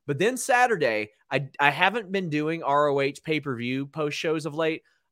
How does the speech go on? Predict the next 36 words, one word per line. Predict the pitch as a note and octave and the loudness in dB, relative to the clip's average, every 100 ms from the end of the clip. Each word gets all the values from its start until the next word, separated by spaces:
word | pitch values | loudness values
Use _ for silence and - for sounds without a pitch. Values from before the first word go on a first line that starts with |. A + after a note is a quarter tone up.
| - | -4
I | |
believe | B2 C#3+ E3+ D#3 | 0 2 2 4
I'm | C#3+ D3+ | 2 2
gonna | C#3+ | 0
be | C#3 C3+ | 0 0
here | C#3 C3 | 0 -2
for | - A#2 | -2 -6
the | B2 | -2
R | C3+ D3 D3+ | 4 6 6
O | C3+ C3+ | 4 4
H | C3 B2+ - | 2 -2 -6
Final | C#3+ C#3 C#3 | -4 -2 2
Battle | B2+ A#2 A2+ | 4 4 4
post | G2+ A#2+ A2 | -2 -4 -4
show. | - G#2+ G2 _ _ _ - | -4 -4 -4 _ _ _ -10
And | A#2 A2 | -8 0
then | C#3 D3+ B2+ | 2 2 0
there's | A#2+ A2 | -4 -4
a | |
big | E2+ - D#3 D3+ | -6 0 2 2
U | D3 | 2
F | C3+ B2+ | 2 0
C | C#3+ B2 | -8 -6
card | C3 A#2 G#2+ | -2 -2 -2
that | A2+ | -4
I'm | G#2+ | -6
sure | G#2+ - D#3 | -4 -4 -2
we're | D3 | -2
gonna | C3+ B2+ | -6 -2
do | A#2+ | -4
a | A#2 | -2
fight | C#3 B2 A#2+ | -2 -2 -4
night | A#2 G#2 | -6 0
watch | A2+ A2 | 2 2
along | A#2 G#2+ G#2 G2+ | -4 -2 -4 -4
for. | - G#2 G2+ F#2 | -8 -4 -2 -4